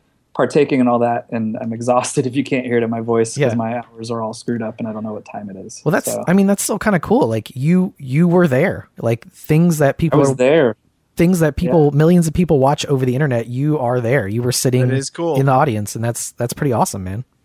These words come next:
Speaker 1: Yeah, people got really excited about stickers and iMessages and, <laughs> uh, other such nonsense. But we'll, we'll talk about that next week. Uh, this week is just, um,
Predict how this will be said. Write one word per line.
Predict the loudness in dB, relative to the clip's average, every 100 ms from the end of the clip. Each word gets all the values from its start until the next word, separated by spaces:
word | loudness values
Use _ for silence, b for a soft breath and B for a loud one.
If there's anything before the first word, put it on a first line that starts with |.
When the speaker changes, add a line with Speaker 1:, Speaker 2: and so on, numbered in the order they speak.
| _ _
Speaker 1:
Yeah, | -2 0
people | 0 -2 0
got | 0 0
really | 2 2 0
excited | -2 -4 -4 -2
about | -2 -4 -6
stickers | -8 -6 -2 -4 -2
and | -2
iMessages | -2 -2 -4 -6 -4 -6 -4
and, | -2 -2 -2
<laughs> |
uh, | -6 -10 -14 _ _ _ _ _ _ -4
other | 0 0
such | 0 -2 0
nonsense. | 0 0 0 0 0 -8 -6
But | -2
we'll, | 2
we'll | 2
talk | 2 2
about | 2 2
that | 0 0
next | -6 -6 -4
week. | -4 -6 -4
Uh, | 0 2
this | 0 -2
week | -4 -4
is | -4 -4
just, | -4 -6 -4
um, | -2 0 0 -2